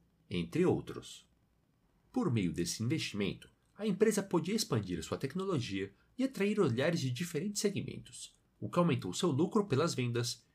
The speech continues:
e também pela economia em materiais e processos. Além dessas empresas citadas,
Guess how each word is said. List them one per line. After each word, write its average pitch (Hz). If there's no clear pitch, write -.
e 233
também 202
pela 202
economia 180
em 214
materiais 180
e 202
processos. -
Além 104
dessas 147
empresas 85
citadas, 95